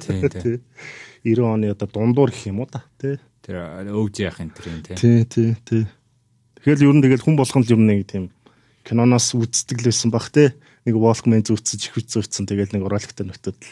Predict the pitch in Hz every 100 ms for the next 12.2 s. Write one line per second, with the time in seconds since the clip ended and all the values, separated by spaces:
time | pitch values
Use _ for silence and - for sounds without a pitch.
0 | _ - - - 117 - 95 - 95 -
1 | 98 92 95 101 104 104 - 101 - 123
2 | 120 - 123 120 - - - - - -
3 | - - 113 127 120 - 113 98 110 110
4 | - 98 95 - 95 95 87 80 _ -
5 | 98 113 123 - - - 139 - - 95
6 | 92 - - _ - _ _ _ _ -
7 | _ _ _ _ - - 113 101 98 101
8 | - - - 101 - - 120 - - -
9 | 98 - - 101 104 95 98 92 82 165
10 | 120 127 156 151 143 127 113 - 123 117
11 | 104 - 107 107 110 120 120 120 117 113
12 | 123 120